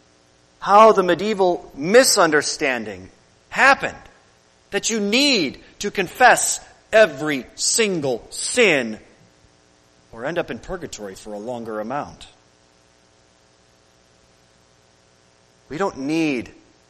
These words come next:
we, we, and more than that, huh, we don't think we need to confess. Most of the time we just shrug off our sins, or try to. No Jesus in sight with that way of doing things.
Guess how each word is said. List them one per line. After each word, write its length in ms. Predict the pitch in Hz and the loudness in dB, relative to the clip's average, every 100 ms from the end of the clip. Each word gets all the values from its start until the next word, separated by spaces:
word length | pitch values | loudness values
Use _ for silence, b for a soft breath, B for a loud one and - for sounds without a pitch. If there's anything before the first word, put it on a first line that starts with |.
| - | -8
we, 160 | 185 | -8
we, 280 | 180 185 254 | -6 -4 -4
and 340 | 175 185 175 - - _ - - | -2 -6 -6 -10 -18 _ -20 -14
more 300 | 151 170 165 | -2 0 0
than 140 | 123 | 0
that, 460 | 160 156 147 - - | 2 4 4 0 -6
huh, 180 | 190 175 - | 0 0 -2
we 140 | 196 247 | -2 2
don't 160 | 233 | 2
think 240 | 233 247 226 | 2 -6 -4
we 100 | 233 | -4
need 340 | 214 247 285 | -4 -4 -4
to 80 | 226 | -8
confess. 840 | - 170 - 151 117 - - - - _ _ _ _ _ _ _ _ _ _ _ _ _ - | -8 -8 0 0 0 -2 -6 -8 -20 _ _ _ _ _ _ _ _ _ _ _ _ _ 0
Most 240 | 196 190 | 0 0
of 60 | 156 | -4
the 60 | |
time 260 | 165 170 160 | -6 -2 0
we 80 | 156 | -2
just 260 | 139 - - b b | -6 -10 -12 b b
shrug 400 | - - 185 185 | -14 -6 0 4
off 280 | 170 180 185 | 8 8 8
our 220 | 143 120 | 4 2
sins, 760 | 110 - 123 107 85 - - - _ _ _ _ _ _ _ _ _ - | 2 -6 -6 -10 -12 -16 -16 -18 _ _ _ _ _ _ _ _ _ -20
or 80 | 113 | -16
try 300 | - 127 156 | -4 0 0
to. 300 | - 101 110 - _ _ _ _ _ _ _ _ _ _ _ _ _ - | -4 -12 -12 -18 _ _ _ _ _ _ _ _ _ _ _ _ _ -18
No 140 | 120 | -16
Jesus 380 | 120 139 127 - | -10 -8 -8 -10
in 80 | 117 | -10
sight 280 | - 135 - | -2 -2 -2
with 140 | 104 | -6
that 220 | 131 180 | -4 -2
way 120 | 113 | -4
of 160 | 95 - - _ _ _ _ _ | -10 -12 -20 _ _ _ _ _
doing 260 | 117 107 98 | -14 -12 -12
things. 500 | 95 120 170 196 - | -12 -10 -10 -12 -18